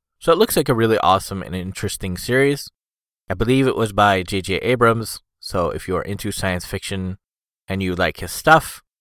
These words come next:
it's probably something you're going to want to keep an eye out for. The second movie for Thor, Thor: The Dark World, is due out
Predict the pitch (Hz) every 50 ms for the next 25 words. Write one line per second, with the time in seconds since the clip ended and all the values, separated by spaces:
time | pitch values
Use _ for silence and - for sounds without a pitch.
0 | _ _ _ _ - 123 - - - - 131 120 104 101 101 95 - - 104 95
1 | - 98 92 90 90 85 92 90 87 87 - - - 90 90 85 82 - - 90
2 | 82 82 82 - - - 104 - 87 82 69 73 82 78 78 80 - - - 87
3 | 82 80 80 82 - _ _ _ _ _ _ _ _ _ _ _ _ _ _ _
4 | _ _ _ _ _ _ _ _ _ _ _ - 135 131 - - 180 - 175 147
5 | 151 160 151 156 151 139 - 147 131 - - - 156 165 185 208 233 254 - _
6 | _ _ _ _ _ _ _ _ _ _ _ _ - - - 127 120 120 120 123
7 | 120 117 - _ - 98 90 107 110 117 - - 131 139 160 202 214 202 156 -
8 | _ _ _ _ _ _ _ _ - 117 113 98 - - 123 120 - - 117 127
9 | 143 143 - -